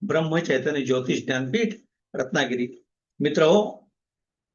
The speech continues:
दोन हजार पंचवीस हे वर्ष आता सरलेलं आहे आणि दोन हजार सव्वीस या नववर्षाची सुरुवात आजपासून झालेली आहे. आणि या नवीन वर्षामध्ये आपला सर्वांना एक कुतूहल असतं,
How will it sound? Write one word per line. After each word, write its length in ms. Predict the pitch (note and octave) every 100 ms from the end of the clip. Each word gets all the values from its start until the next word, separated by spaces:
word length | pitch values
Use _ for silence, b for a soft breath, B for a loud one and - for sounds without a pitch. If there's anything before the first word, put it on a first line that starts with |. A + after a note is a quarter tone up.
| _ -
दोन 180 | F#3 G3
हजार 280 | G#3 G#3+
पंचवीस 580 | F#3+ F3+ G#3 A3+ - - E3+
हे 60 |
वर्ष 260 | G3 - G#3
आता 240 | F#3+ G#3+
सरलेलं 480 | F#3+ D3 D3+ G3+ G#3
आहे 320 | F3+ G#3 A#3+ - _ _ _ _
आणि 140 | F#3
दोन 180 | G3 G3
हजार 200 | F#3 F#3+
सव्वीस 600 | - E3+ G3 G#3 - - _ _ _ _
या 140 | D#3+ D#3+
नववर्षाची 720 | D#3 F#3 G#3 D3 E3+ F3 F#3+
सुरुवात 540 | - D3+ D#3 F#3 - - _ _ _ _ _ _ _ _ _ _ _ C#3
आजपासून 640 | D#3 - C#3+ - B3+ A#3 - _ _ _ G#2
झालेली 440 | B2+ D3+ F#3 G3+
आहे. 320 | F#3 G3+ A#3+ - _ _ _ _ _ _ _
आणि 400 | F#3 A#3 D4 - _ _ _ _
या 180 | F3+ G#3
नवीन 320 | F#3+ F#3+ D4
वर्षामध्ये 840 | C4+ F#3+ - G#3 F3+ D3+ G#3+ - _ _ -
आपला 440 | D#3+ G3+ G3+ G3+
सर्वांना 720 | F#3+ E3 D3+ D#3+ A#3+ A3+ A#3 F3+
एक 140 | F3+
कुतूहल 400 | F#3 F3+ B3+ B3
असतं, 380 | G3 - D3+